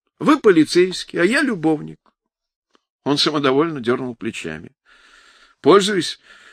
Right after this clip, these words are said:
вашим же выражением, профессионал. А не боитесь что-нибудь подцепить? Лука достал из бокового кармана джинсов небольшой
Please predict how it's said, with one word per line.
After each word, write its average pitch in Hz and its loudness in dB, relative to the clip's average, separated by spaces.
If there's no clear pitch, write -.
вашим 165 4
же 127 -2
выражением, 110 -2
профессионал. 147 0
А 107 -2
не 113 -2
боитесь 120 -2
что-нибудь 78 -12
подцепить? - -12
Лука 135 2
достал 120 -2
из 110 -8
бокового 120 2
кармана 117 -4
джинсов 110 -8
небольшой 110 -2